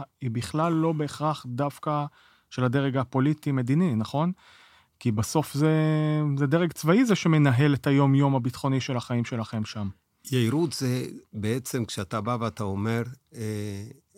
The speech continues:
Speaker 2: את המילה, אה, "הם מורתעים". אני לא מסוגל לשמוע את המילה הזאת,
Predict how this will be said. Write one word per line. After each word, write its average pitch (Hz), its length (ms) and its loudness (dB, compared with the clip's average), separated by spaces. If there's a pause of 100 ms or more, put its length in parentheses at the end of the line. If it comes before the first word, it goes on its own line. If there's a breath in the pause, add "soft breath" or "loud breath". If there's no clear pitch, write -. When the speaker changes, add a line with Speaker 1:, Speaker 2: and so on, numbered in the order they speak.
(260)
Speaker 2:
את - 160 -14
המילה, 107 500 -4 (1040)
אה, 104 300 -6 (3750)
"הם 127 100 2
מורתעים". 95 640 -2 (2500)
אני 113 240 2
לא 117 160 0
מסוגל 101 400 -2
לשמוע 101 400 -2
את 95 120 -4
המילה 95 260 0
הזאת, 95 340 -4